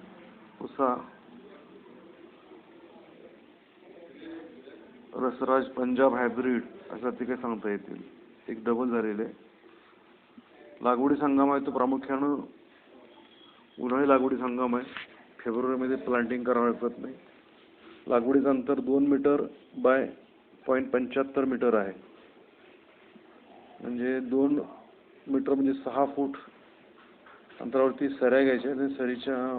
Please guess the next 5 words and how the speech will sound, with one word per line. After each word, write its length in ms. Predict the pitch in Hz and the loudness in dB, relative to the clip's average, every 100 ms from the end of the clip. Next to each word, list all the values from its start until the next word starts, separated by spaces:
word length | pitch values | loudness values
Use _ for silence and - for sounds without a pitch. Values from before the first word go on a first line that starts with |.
| 120 | 0
पाटाच्या 380 | 123 120 127 127 | 0 2 0 0
बगलेमध्ये 640 | 120 120 131 127 120 101 - - - - - - - - - - - - - - - - - - - - - - - - - | 0 2 0 0 -2 -2 -6 -16 -20 -20 -20 -20 -20 -20 -20 -20 -20 -20 -20 -20 -20 -20 -20 -20 -20 -20 -20 -20 -20 -18 -4
सरसरण 540 | 123 123 123 131 135 139 - - - - - - | 0 0 0 -2 -2 -4 -12 -20 -20 -20 -20 -2
अडीच 340 | 123 139 139 | 2 2 0
फुटावरती 720 | 143 135 135 135 131 123 113 | -2 6 6 6 2 0 -4